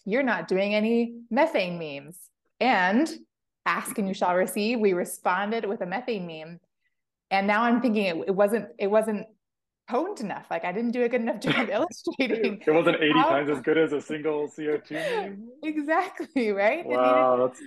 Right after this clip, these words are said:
Speaker 2: that's a, that's a high bar. Your
Speaker 1: That's
Speaker 2: job
Speaker 1: a
Speaker 2: is
Speaker 1: high
Speaker 2: really
Speaker 1: bar.
Speaker 2: hard, and I'm realizing now. Yeah.
Speaker 1: <laughs> Um, but man, that's just, that's really, potency is just, wow.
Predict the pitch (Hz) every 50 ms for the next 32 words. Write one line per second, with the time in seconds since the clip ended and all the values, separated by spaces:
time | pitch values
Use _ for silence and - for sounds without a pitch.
0 | - - 147 147 143 151 147 165 175 165 165 135 - 120 123 123 110 120 117 120
1 | 117 117 113 - _ _ 156 160 156 151 151 175 190 175 196 220 285 285 277 285
2 | 285 175 170 131 127 165 196 165 131 123 123 123 143 147 143 139 135 139 131 131
3 | 156 175 165 165 - 320 311 - - - 254 - - _ _ - - 247 - 339
4 | - 226 220 - 330 - - 403 480 466 427 392 381 339 302 240 - - - -
5 | _ _ - 262 262 240 226 208 190 175 170 175 - - - _ _ _ - 208
6 | 202 220 220 220 262 269 220 185 180 180 180 - - 196 - - 196 196 - -
7 | 214 208 214 226 233 233 214 202 175 165 160 156 156 160 _ _ _ _ _ _
8 | _ _ _ _ _ _ _ - - - 214 247 240 208 214 - 156 151 156 156
9 | - 156 160 - - - 160 165 160 147 143 -